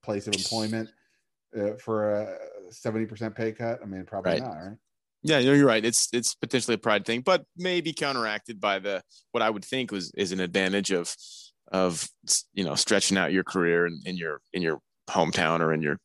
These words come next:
Speaker 2: you know, the place where you were drafted.
Speaker 1: Um, what else can I f-, get you to be critical about? You, you're a man who pays very close attention to the media coverage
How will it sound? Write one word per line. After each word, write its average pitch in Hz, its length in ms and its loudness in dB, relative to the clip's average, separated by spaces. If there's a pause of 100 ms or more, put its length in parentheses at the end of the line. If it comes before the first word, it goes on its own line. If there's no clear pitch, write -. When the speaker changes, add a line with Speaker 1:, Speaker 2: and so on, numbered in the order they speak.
Speaker 2:
you - 120 -10
know, 65 120 -4
the 82 80 0
place - 300 2
where 78 100 2
you 67 60 2
were 64 80 2
drafted. 60 420 0 (1300)
Speaker 1:
Um, 117 640 2 (300)
what 117 120 -2
else 104 200 0
can 107 160 -8
I - 20 -4
f-, - 220 -12
get 98 160 -6
you 95 80 -6
to 92 60 -8
be 90 100 -10
critical 92 400 -8
about? 80 440 -12
You, 107 220 -6
you're 110 220 0
a 107 40 -2
man 104 280 -4
who 101 80 -6
pays 104 260 -4
very 110 320 -2
close 107 260 -6
attention 104 420 -8
to 107 120 -6
the 95 80 -6
media 101 380 -4
coverage 95 520 -8